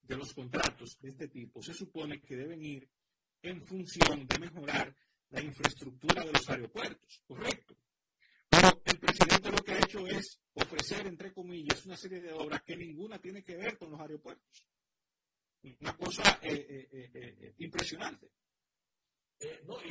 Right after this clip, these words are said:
Speaker 2: además, en la estructura del contrato es, es donde está lo oneroso, de que el gobierno se hace cargo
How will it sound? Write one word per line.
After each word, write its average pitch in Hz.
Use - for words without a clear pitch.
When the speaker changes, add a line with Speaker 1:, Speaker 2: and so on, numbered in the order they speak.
Speaker 2:
además, -
en 151
la -
estructura 139
del 254
contrato 175
es, -
es 160
donde 190
está 190
lo 202
oneroso, 190
de 135
que -
el 156
gobierno 170
se 185
hace 202
cargo 196